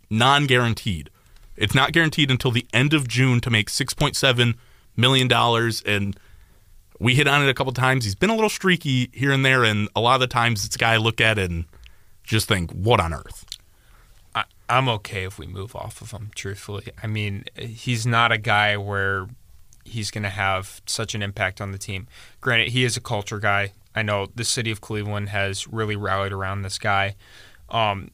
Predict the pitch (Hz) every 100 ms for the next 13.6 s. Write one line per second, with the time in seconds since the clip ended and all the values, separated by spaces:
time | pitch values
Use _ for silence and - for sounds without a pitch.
0 | 127 123 107 - 123 117 107 110 - 107
1 | 107 104 107 107 - 110 - _ 117 127
2 | 123 127 120 110 117 113 110 - - 110
3 | 107 107 104 - - 113 113 104 104 -
4 | - - 104 101 - _ _ _ _ 123
5 | 107 104 - 110 - - 104 98 - -
6 | - - 151 165 - 127 123 113 107 110
7 | 113 113 113 101 110 107 104 104 - 110
8 | 110 120 113 127 110 113 113 107 101 104
9 | 107 107 104 - - - 117 113 113 104
10 | 104 104 107 107 - - - - - 120
11 | 117 - 123 104 101 - - - _ -
12 | 113 101 110 107 - 110 107 110 - 107
13 | - 101 101 - - -